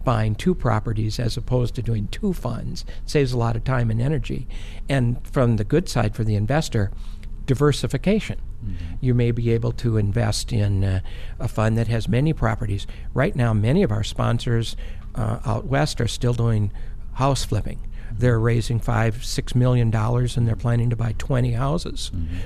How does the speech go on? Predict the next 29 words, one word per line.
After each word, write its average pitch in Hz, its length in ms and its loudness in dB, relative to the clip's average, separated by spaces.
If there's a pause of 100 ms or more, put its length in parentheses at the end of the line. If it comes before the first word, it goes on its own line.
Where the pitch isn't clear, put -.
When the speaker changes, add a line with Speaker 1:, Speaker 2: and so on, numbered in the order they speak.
(100)
Speaker 1:
Now, 117 140 2
that 135 240 0
gives 117 340 -2
the 120 100 0
investor 113 500 0
the 104 60 0
ability 120 460 0
really 196 280 2
to 123 160 -2
invest 120 420 -2
in 113 100 0
a 110 80 0
widely 73 720 -4 (360)
diversified 120 840 2
set 127 300 2
of 113 100 0
assets, 123 680 0 (320)
and 147 160 2
that 170 240 2
spreads - 420 0
the 190 80 2
risk 240 300 2
out. - 200 -4
And 135 100 -2
I 135 60 2
think 156 240 0
that 143 340 0
that's 135 300 0
attractive. - 580 0